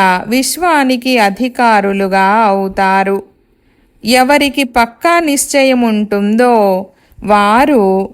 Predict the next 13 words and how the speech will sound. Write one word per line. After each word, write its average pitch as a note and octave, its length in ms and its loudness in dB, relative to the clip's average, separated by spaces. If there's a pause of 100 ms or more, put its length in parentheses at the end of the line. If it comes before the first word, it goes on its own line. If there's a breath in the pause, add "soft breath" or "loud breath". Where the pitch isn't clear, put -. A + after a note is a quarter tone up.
"మేము D4 420 2
ఈ C#4 300 -2
సేవలో C#4+ 680 0
మునిగిపోతామని" G#3+ 1500 -2
అంటారు. F#3+ 840 -2 (800 soft breath)
కానీ G#3+ 880 2
పూర్తి E4+ 480 0
నష G#3+ 380 -2 (200)
ఉండాలి. G3 920 0 (800)
"మేము A#3+ 840 2
ఎవరికైనా C#4 800 0
అర్థం C4 580 0 (120)
చేయించగలమా?" G3+ 1200 0